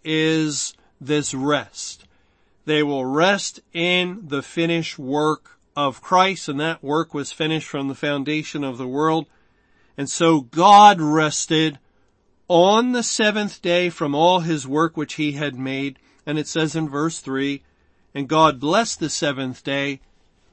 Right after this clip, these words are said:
and sanctified it, because that in it he had rested from all his work which God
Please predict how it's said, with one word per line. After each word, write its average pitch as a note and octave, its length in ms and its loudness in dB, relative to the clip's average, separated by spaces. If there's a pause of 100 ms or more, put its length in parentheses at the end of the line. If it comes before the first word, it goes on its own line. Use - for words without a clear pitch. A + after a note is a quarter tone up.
(120)
and D3+ 260 0
sanctified D3+ 840 0
it, F#3 180 -2 (640)
because F#3 1000 2 (120)
that D#3+ 340 2 (120)
in A3 240 0
it F3 200 -2 (100)
he F3+ 240 -4
had D3 340 0
rested F#3+ 560 -2
from C#3 300 -4
all F#3+ 300 4
his C#3 280 -4
work E3+ 320 0
which - 280 -10
God E3+ 460 4